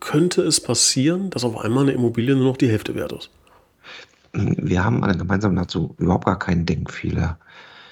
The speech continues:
Speaker 2: weil wir die Zukunft nicht vorhersehen können und nicht wissen können, was in drei oder fünf Jahren wirklich ist,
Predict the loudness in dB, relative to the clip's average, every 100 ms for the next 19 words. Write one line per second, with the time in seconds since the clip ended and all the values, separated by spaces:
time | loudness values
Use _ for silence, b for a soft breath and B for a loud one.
0 | B B _ _ -6 -2 2 4 6 6
1 | 4 0 2 2 2 -2 -2 -2 0 2
2 | 2 2 2 0 0 2 4 2 0 -4
3 | -2 -2 -2 -6 -6 0 2 2 2 0
4 | 2 2 4 2 2 2 4 4 4 2
5 | 0 0 0 2 2 2 2 0 2 0
6 | 0 0 -2 -4 -16